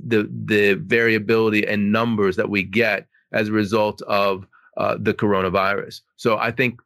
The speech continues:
that's really how we have to think about things right now. The coronavirus is basically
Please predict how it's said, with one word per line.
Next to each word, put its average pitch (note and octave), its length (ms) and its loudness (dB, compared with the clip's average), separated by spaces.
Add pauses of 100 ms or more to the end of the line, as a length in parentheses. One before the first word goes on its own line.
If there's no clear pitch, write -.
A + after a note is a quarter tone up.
(200)
that's C3 260 -2
really C3 340 2
how A#2 180 -2
we A2+ 120 -2
have A2 120 -2
to G#2 80 -6
think A2+ 220 0
about G#2 300 -2
things G2 240 -2
right - 180 0
now. F#2+ 280 0
The G2 140 -4
coronavirus A2+ 1200 0 (140)
is A#2 460 2 (680)
basically A2+ 760 2